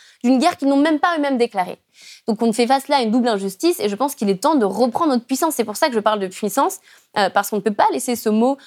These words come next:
euh, on ne peut pas s'excuser, en fait, de prendre de la place. À un moment donné, on a assez demandé poliment, euh, la parole, on a assez, euh, joué en leur, euh, en leurs règles à un jeu qui, dont on savait d'avance qu'ils étaient les seuls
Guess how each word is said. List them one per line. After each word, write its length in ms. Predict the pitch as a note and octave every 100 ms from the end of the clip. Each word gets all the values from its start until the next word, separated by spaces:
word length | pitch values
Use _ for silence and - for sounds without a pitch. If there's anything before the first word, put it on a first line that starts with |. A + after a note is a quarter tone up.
| - -
euh, 120 | G3
on 40 | A3+
ne 40 |
peut 60 | C4+
pas 100 | F#4
s'excuser, 560 | C4+ - - A3 B3
en 60 | G#3
fait, 140 | F#3+
de 80 | F#3
prendre 200 | F3 F#3+
de 60 | F3+
la 100 | E3+
place. 260 | - - -
À 60 |
un 20 | G3+
moment 240 | A#3 C#4+
donné, 320 | A3+ G#3+ C4 _ _ -
on 100 | A3
a 60 |
assez 360 | - A#3 - B3+
demandé 520 | G#3+ G#3 G#3+ A3 A#3+
poliment, 580 | - C#4 C4+ B3+ A#3 B3 _ _ -
euh, 160 | G3 F#3+
la 140 | G3+
parole, 340 | G3 F#3+ G3+ A3
on 140 | G3
a 60 | F#3
assez, 400 | - - C4+ A#3
euh, 160 | F#3
joué 320 | G3+ A3+ C4+ -
en 80 | G#3
leur, 260 | G3+ F#3+
euh, 60 | F#3+ F3+ _ -
en 80 | G3+
leurs 180 | G3
règles 320 | G3+ A3+ B3 -
à 80 | G3+
un 160 | G3+
jeu 220 | F#3+ A#3 A#3+
qui, 280 | - G#3+
dont 140 | G3 G#3+
on 80 | A#3
savait 240 | C4+ C4+
d'avance 320 | A#3 A3 B3
qu'ils 140 | - G3
étaient 120 | G#3
les 80 | G3+
seuls 300 | - B3